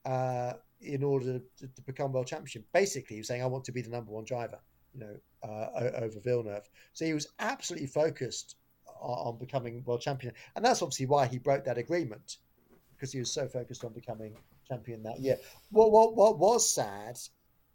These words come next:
uh, now Pironi was killed himself in nineteen eighty-seven. Finn, he was killed in the Solent, very close to where you are, in a speedboat. He, he,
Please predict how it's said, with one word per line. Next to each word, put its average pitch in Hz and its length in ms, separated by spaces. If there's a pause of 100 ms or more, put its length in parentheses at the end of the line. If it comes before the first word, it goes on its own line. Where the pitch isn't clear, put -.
uh, 139 260 (120)
now 151 320 (100)
Pironi 175 460
was 131 160
killed 143 560
himself 135 680 (200)
in 135 340 (220)
nineteen 160 320
eighty-seven. 135 840 (1040)
Finn, 214 220
he 185 100
was 180 120
killed 247 280
in 202 140
the 165 40
Solent, 214 600
very 190 160
close 185 300
to - 120
where 175 140
you 190 280
are, 123 300 (480)
in 160 360 (100)
a 160 300
speedboat. 131 760 (300)
He, 165 80
he, 175 420